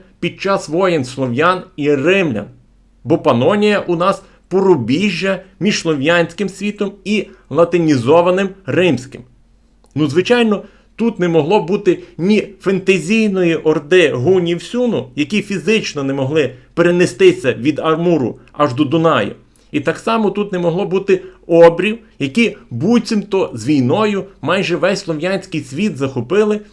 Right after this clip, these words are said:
і застрибнули з-під Волги в Панонію.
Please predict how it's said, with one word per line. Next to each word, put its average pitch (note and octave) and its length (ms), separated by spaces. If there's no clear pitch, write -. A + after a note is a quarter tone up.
і G#3 120
застрибнули F3+ 880
з-під A#2+ 320
Волги F#3 480
в - 60
Панонію. D3+ 600